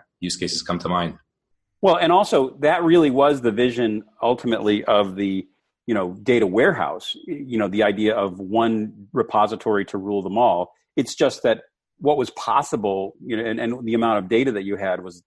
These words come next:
Speaker 2: was, was, was limited. And so now you have a bigger scope of data and you have, you know, more possibility of bringing it all together. So it's the same vision, but now you can just do a better job of implementing it.
Speaker 1: Yeah, I think it's both scalability and the, the,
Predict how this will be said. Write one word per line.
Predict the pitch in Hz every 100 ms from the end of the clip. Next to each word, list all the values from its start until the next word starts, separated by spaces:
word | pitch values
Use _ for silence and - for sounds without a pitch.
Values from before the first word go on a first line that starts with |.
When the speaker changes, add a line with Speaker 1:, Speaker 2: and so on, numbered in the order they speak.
| -
Speaker 2:
was, | 98 92
was, | 107 92
was | 95 98 -
limited. | 147 120 80 - _ _ _ -
And | 110
so | - 110 104 -
now | 131 165 131
you | 113 107
have | 110
a | 98
bigger | 87 139 117 107 101
scope | - - - 185 196
of | 85
data | 90 87 85 90 - _ _ -
and | 107
you | 110
have, | 113 92
you | 80 120
know, |
more | 101 117 127
possibility | 110 104 110 120 107
of | 95
bringing | 98 107 101
it | 95
all | 87
together. | 90 123 123 87
So | 90 - 98 95 _ _ -
it's | 120
the | 123
same | - 240 180
vision, | 143 165 113
but | 107
now | 117 135
you | 143
can | 127
just | 110 -
do | 120
a |
better | 101 110 95
job | 101 90
of | 87
implementing | 147 - 71 -
it. | - _ _ _ _ _ _ _ _ _ _ _ -
Speaker 1:
Yeah, | 233 175 -
I | 165
think | 175
it's | 143
both | - 131
scalability | - - 127 110 123 151 160 -
and | 113 110
the, | 110 104 101 - _ _ 104
the, | 101